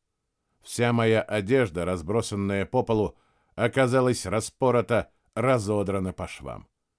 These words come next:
Чей-то острый клинок от края до края взрезал матрас. Среди клочьев одежды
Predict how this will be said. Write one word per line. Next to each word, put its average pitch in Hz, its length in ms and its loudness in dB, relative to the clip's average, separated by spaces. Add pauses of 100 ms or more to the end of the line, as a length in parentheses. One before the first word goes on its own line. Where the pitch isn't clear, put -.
(440)
Чей-то 143 440 4
острый 139 540 2
клинок 131 580 2 (380)
от 113 200 -2
края 123 380 2
до 123 160 0
края 120 400 2
взрезал 117 580 0
матрас. 120 720 -2 (920)
Среди 120 480 2
клочьев 127 640 2
одежды 110 640 0